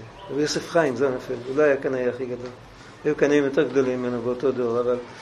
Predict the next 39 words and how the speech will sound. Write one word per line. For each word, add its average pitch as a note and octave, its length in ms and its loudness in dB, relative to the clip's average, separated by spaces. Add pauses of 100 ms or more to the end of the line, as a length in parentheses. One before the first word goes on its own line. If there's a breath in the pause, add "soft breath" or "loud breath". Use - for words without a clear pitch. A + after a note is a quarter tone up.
(180 loud breath)
אבל D3 80 2
לא F3+ 120 8
היה, A3 200 10
הוא F#3+ 140 8
היה A3 160 10
נחשב G#3+ 480 6
בין E3+ 180 2
החריפים, D3 760 2
בין B2+ 140 -6
הזה. C3 260 -6 (540 loud breath)
הוא D3 80 2
אמר F3 240 8
עליו, E3+ 260 10
"אם E3 260 0
הוא G3 260 2
לא A3 120 8
היה, G3+ 420 10
אם D#3 160 2
הנשמה D#3 380 0
שלו D#3 200 2
הייתה D#3 200 6
יורדת D3+ 380 4
לעולם D3 320 6
הזה, D#3+ 360 2 (500 loud breath)
אני D#3 160 4
הייתי G3+ 380 6
נמצא F3 320 2
עכשיו G3 220 4
במשבצת F#3 640 2
שלו G3+ 340 6
ומדבר F#3 420 6
את G3 80 4
כל C4 140 2
מה A3+ 100 2
שהוא G3 180 0
מדבר, F3 340 4
אני D#3 160 2
הייתי C3+ 220 0
אומר." B2+ 180 -8